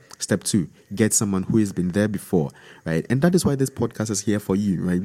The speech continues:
I'm gonna be sharing all the, all the things that I've learned. That is a form of mentorship for you. I'm gonna be bringing in people I respect and, you know, know they, they actually do the thing.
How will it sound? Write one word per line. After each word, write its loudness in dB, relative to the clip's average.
I'm 0
gonna 2
be -2
sharing 0
all 2
the, -10
all 2
the -2
things -2
that 0
I've -4
learned. 0
That -2
is 0
a -2
form -4
of -4
mentorship -2
for -4
you. -2
I'm -4
gonna 2
be -2
bringing 0
in 2
people 0
I 0
respect -4
and, -2
you -4
know, 0
know 2
they, 0
they -2
actually -2
do -8
the -2
thing. 0